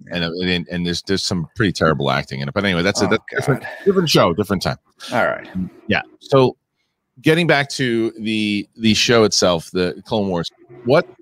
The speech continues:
Speaker 2: they were able to do in this episode was, uh, from all the investment that you've had, seeing this lead up final. And I also like the fact they've been leading up to, "When's this chip thing gonna happen? Are they gonna pay it off?" And they paid it off. They don't just
Speaker 1: Right.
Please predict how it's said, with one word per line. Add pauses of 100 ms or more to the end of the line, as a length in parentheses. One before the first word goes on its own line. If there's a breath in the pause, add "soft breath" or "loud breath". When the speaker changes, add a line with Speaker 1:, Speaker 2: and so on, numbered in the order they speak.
(140)
Speaker 2:
they
were
able
to
do (1160)
in
this
episode
was, (260)
uh,
from
all
the
investment
that
you've
had, (420 loud breath)
seeing (640 loud breath)
this
lead
up
final.
And
I
also
like
the
fact
they've
been
leading
up
to,
"When's
this
chip
thing
gonna
happen?
Are
they
gonna
pay
it
off?"
And
they
paid
it
off.
They
don't
just
Speaker 1:
Right.